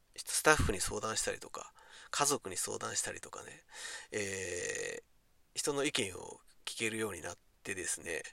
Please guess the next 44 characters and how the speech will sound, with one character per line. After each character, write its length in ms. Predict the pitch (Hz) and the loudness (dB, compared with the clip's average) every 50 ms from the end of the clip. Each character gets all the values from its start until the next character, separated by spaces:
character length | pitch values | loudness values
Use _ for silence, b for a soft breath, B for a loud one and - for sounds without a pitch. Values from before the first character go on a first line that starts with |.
| - - - B B B B B B - | -16 -18 -16 B B B B B B 0
人 180 | - - 135 | 2 2 2
と 140 | - 139 123 | 2 2 2
し 80 | 117 - | 2 4
て 100 | 135 123 | 4 4
ち 100 | - 135 | 4 4
ょ 20 | |
っ 40 | 127 - - | 2 0 0
と 240 | 101 95 80 - - - - _ _ _ _ - | 0 2 2 0 -4 -10 -20 _ _ _ _ -6
成 240 | - - 135 127 117 | 0 2 2 2 2
長 160 | - 123 117 | 2 2 2
し 80 | - - | 2 2
た 80 | 110 | 6
の 140 | 98 - - | 6 6 8
か 180 | - - - 156 | 8 6 6 4
な。 80 | 127 | 4
<laughs> 1500 | - - - - - - - - - - - - - - - - - - - - - - - - - - - - - - | 2 0 -2 -2 -4 -6 -6 -8 -12 -16 -14 -14 -16 -16 -16 -16 -16 -12 -8 -4 -2 -2 0 -2 -2 -4 -8 -4 2 4
な 80 | 165 | 4
ん 20 | 156 | 4
か 100 | 143 113 | 4 2
ね、 80 | 110 | 2
聞 160 | 107 - - 165 | 2 2 2 8
き 80 | 151 | 10
た 120 | - 156 - | 10 10 10
く 240 | - 98 80 - - - | 6 0 -6 -6 -4 -2
な 120 | 110 107 | -2 -2
っ 20 | - - - - - - - - | -4 -6 -12 -20 -20 -20 -2 2
た 100 | - 110 | 2 2
り 120 | 104 101 | 2 2
と 100 | - - | -2 -4
か 100 | - - | -4 -2
し 60 | - - | -2 -2
て、 100 | - - | -2 -2
そ 120 | - 147 | 0 2
う 40 | 131 | 4
い 40 | 127 | 4
う 20 | |
心 220 | - - 131 104 | 4 4 2 0
境 160 | 113 - 120 113 | -2 -2 -2 0
の 60 | 107 | 0
変 160 | 113 110 95 | -2 -4 -4
化 100 | - 80 | -4 -4
が 200 | 82 - - - | -2 -2 0 -2
あ 40 | |
っ 40 | - | -2